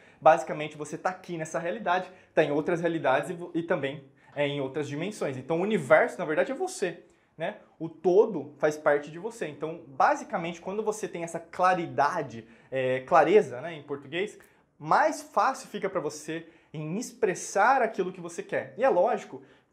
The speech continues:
com pessoas que, na verdade, têm isso alinhado, por isso que eu tô falando, pra acelerar a manifestação, isso aqui vai servir pra esse ano, pro ano que vem, pro outro, pro outro, pro outro, porque isso é atemporal. Quando você tem a meta e o sentir, pô, é isso aqui, ó,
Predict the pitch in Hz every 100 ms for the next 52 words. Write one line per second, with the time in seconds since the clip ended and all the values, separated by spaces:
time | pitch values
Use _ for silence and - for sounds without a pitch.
0 | 170 185 214 - 185 - 170 156 151 147
1 | 175 165 160 - 220 - 175 143 139 196
2 | 175 131 170 - 214 185 143 - - -
3 | 170 175 185 175 240 214 190 170 151 -
4 | 202 180 175 190 202 185 160 151 254 262
5 | 180 170 180 - - - 196 - - 160
6 | 180 190 - - 220 185 214 - 208 196
7 | 220 - 220 196 196 196 220 220 233 226
8 | 226 226 226 220 208 - - _ _ _
9 | - 220 240 220 220 196 165 156 156 156
10 | 185 165 240 277 277 208 233 339 392 302
11 | - 302 -